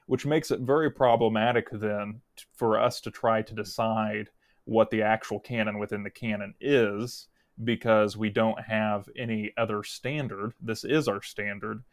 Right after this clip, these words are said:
You know, we'd have to make an arbitrary judgment at that point. And so this is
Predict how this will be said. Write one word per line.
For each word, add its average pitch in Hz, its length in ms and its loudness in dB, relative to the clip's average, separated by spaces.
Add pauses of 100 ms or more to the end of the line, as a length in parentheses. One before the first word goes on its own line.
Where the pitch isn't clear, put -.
(140)
You - 100 -12
know, 117 80 -14
we'd 113 100 -8
have 113 140 -2
to 110 60 -4
make 107 140 -4
an 113 60 -2
arbitrary 107 500 -2
judgment 107 540 -8 (320)
at 110 120 -8
that 101 220 -2
point. 107 300 -8 (380)
And 135 100 -2
so 160 140 4
this 226 200 0
is 165 300 2